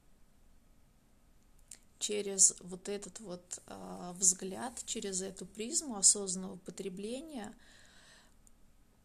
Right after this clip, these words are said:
мы будем ближе с Землёй, мы будем более синхронизированы с теми ресурсами, которые правда можем получить от Земли, с её энергией, что если правда это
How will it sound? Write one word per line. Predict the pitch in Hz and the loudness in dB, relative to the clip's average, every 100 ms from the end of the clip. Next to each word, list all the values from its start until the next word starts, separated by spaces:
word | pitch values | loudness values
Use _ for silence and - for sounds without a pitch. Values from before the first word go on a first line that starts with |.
| - - | -20 -8
мы | 190 190 190 214 226 | -4 -4 -2 -2 -2
будем | 185 196 214 196 208 196 202 - - - - | -4 -4 -2 0 2 0 -6 -12 -20 -18 -8
ближе | 185 185 190 208 277 262 | -4 -2 -2 -4 -4 0
с | |
Землёй, | 226 202 208 190 196 190 185 | 2 2 0 -4 -4 -4 -4
мы | 180 | -4
будем | 175 190 180 185 180 | -6 -6 -6 -6 -4
более | 202 208 190 | -4 -2 10
синхронизированы | - 202 180 196 196 190 175 170 220 233 233 202 180 | 10 10 2 -6 -4 -4 -2 -4 -4 -4 -4 -2 8
с | - | 10
теми | - 202 185 | 10 8 -2
ресурсами, | 175 - - 262 - - 214 | 0 2 2 0 2 2 0
которые | 185 185 185 180 180 | -6 -8 -8 -8 -8
правда | - 196 285 226 | -10 -10 -8 -6
можем | 202 190 185 | -6 -6 -8
получить | 180 185 185 - 185 185 | -8 -8 -8 -8 -6 -6
от | 175 | -4
Земли, | 196 185 180 180 180 180 - - | -4 -4 -6 -6 -8 -10 -16 6
с | - - - | 12 12 10
её | 214 202 208 202 190 | -4 -4 -2 -2 -2
энергией, | 185 190 226 226 208 190 185 208 - - - - - - - - - - - - - - - - - - | -2 -4 -4 -6 -6 -6 -8 -12 -20 -20 -20 -20 -20 -20 -20 -20 -20 -20 -20 -20 -20 -20 -20 -20 -20 -12
что | - 214 | -8 -4
если | 202 190 - | 2 6 6
правда | 180 214 226 247 | 4 -6 -6 -4
это | 196 190 190 190 | -6 -6 -8 -8